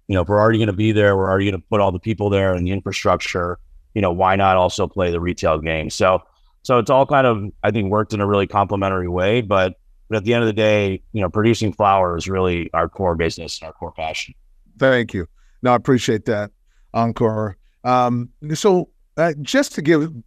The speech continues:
Speaker 2: you know, just a, a, a sense of presence, and present, um, your, uh, your background and kinda how all this started to happen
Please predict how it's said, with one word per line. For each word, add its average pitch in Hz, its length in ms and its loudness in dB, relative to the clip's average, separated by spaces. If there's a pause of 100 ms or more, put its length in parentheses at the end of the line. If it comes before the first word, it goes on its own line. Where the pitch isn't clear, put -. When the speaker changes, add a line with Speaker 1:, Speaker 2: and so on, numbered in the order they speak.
(340)
Speaker 2:
you 143 140 0
know, 123 320 0
just 165 340 0
a, 123 260 0
a, 101 240 -2 (180)
a 101 180 -6
sense - 680 -2
of 110 160 -6
presence, 92 760 -2 (600)
and 113 180 -2
present, 110 800 0 (160)
um, 95 640 -2 (340)
your, 117 680 2 (160)
uh, 110 260 -2 (180)
your 120 160 -2
background 113 800 0
and 104 100 -12
kinda 123 260 -2
how 127 240 0
all 123 320 2
this 110 160 -4
started 117 360 2
to 107 100 -2
happen 110 500 -4